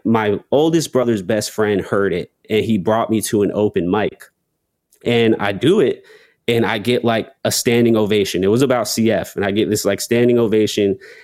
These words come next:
And then afterwards, someone came up to me, and they were like, "My friend actually has C F." And, like, I didn't know, like, I just didn't know all of these things. And I was like, "Wow, that's powerful." And then one thing led to another, found a poetry club at my college,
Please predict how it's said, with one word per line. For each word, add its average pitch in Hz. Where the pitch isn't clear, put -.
And 113
then 107
afterwards, 110
someone 104
came 107
up 170
to 170
me, 156
and 113
they 113
were 113
like, 104
"My 110
friend 123
actually 123
has 127
C 123
F." 127
And, 104
like, -
I 107
didn't 104
know, 101
like, 90
I 101
just 107
didn't 104
know 107
all 101
of 92
these 82
things. 113
And 98
I 101
was 101
like, 98
"Wow, 104
that's 101
powerful." 98
And 120
then 117
one 151
thing 156
led 139
to 123
another, 117
found 113
a 107
poetry 113
club 110
at 98
my 90
college, 117